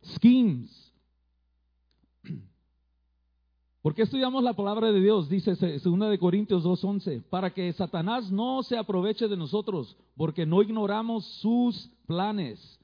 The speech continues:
Y dice Efesios seis once, "Pongámonos toda la armadura de Dios para que puedan hacer frente a los", ¿qué? "Planes", dice, "del diablo". Él tiene un plan, pero en la siguiente foto van a ver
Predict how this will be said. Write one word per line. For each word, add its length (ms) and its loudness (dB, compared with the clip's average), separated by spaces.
Y 140 -4
dice 380 2
Efesios 460 0
seis 240 0
once, 340 -2
"Pongámonos 720 -2
toda 260 0
la 80 -2
armadura 500 2
de 140 4
Dios 440 4
para 200 -2
que 120 0
puedan 800 2
hacer 440 -2
frente 680 -4
a 100 -4
los", 320 -4
¿qué? 260 -2
"Planes", 560 -2
dice, 380 -2
"del 220 0
diablo". 480 -6
Él 140 -8
tiene 200 2
un 120 -2
plan, 440 0
pero 480 -6
en 100 -2
la 100 2
siguiente 440 4
foto 400 0
van 180 0
a 60 4
ver 320 2